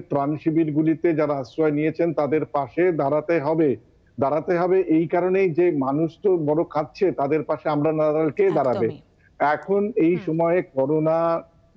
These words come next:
Speaker 1: ভেক্টর বন, অন্যান্য অসুখ, সাপের কামড়, অন্যান্য পোকামাকড়ের কামড়, এবং বিশেষ করে যে ত্রাণ শিবিরগুলিতে আমাদের যে,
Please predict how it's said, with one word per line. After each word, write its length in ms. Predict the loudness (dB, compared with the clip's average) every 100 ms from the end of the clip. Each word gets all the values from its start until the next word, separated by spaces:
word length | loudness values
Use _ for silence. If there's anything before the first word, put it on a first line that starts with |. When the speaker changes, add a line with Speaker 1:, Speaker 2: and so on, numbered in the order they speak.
| 0 2
Speaker 1:
ভেক্টর 420 | 0 0 0 0
বন, 300 | 0 0 -2 -6 -4 0
অন্যান্য 440 | 2 2 0 -2
অসুখ, 880 | 0 0 0 -2 0 2 2 0 -4 _ _
সাপের 560 | -8 -4 -4 0 0 2
কামড়, 540 | 0 0 0 2 0
অন্যান্য 560 | 0 0 0 0 -2 -2
পোকামাকড়ের 800 | -4 -2 -2 -2 0 0 0 0
কামড়, 540 | -2 0 2 2 -2 -4 _ _ _
এবং 460 | 0 2 2 0 -2 -8 _ _
বিশেষ 500 | 0 0 2 0 0
করে 320 | -2 0 0 -2
যে 260 | -2 -2
ত্রাণ 340 | 0 -2 -2 -2
শিবিরগুলিতে 840 | 0 0 2 2 2 2 2 2
আমাদের 520 | 2 0 0 0 0
যে, 300 | 0 0 0